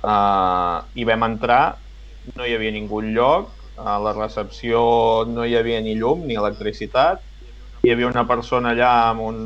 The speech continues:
no sé si amb un lot o no sé què, amb una làmpara o una cosa així rara, i ens va dir: «Què voleu?»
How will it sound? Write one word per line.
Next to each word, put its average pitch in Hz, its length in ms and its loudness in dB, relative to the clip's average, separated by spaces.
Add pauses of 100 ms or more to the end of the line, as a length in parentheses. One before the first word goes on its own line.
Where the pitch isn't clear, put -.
(140)
no 107 100 -4
sé 110 120 -6
si - 120 -6
amb 113 160 -2
un 104 160 -4
lot 120 300 4
o 107 100 -2
no 110 120 -4
sé 110 140 -4
què, 107 160 -2 (280)
amb 98 340 -8
una 107 180 -2
làmpara 104 520 2
o 104 40 -2
una 104 140 -4
cosa 104 320 -4
així - 240 -6
rara, 113 380 2 (720)
i 147 100 4
ens 131 160 0
va 131 180 4
dir: 123 680 -4
«Què 135 160 0
voleu?» 131 460 2